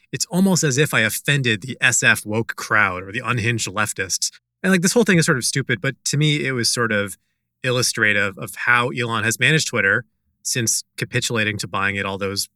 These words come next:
months ago. He's surrounded by yes men. He's getting bad feedback on bad business decisions.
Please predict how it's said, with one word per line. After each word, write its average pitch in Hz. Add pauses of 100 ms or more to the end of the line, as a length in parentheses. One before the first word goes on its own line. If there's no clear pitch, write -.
months 98
ago. 101 (140)
He's -
surrounded 117
by 127
yes 113
men. 110
He's 104
getting 107
bad 104
feedback 107
on 101
bad 101
business 98
decisions. 98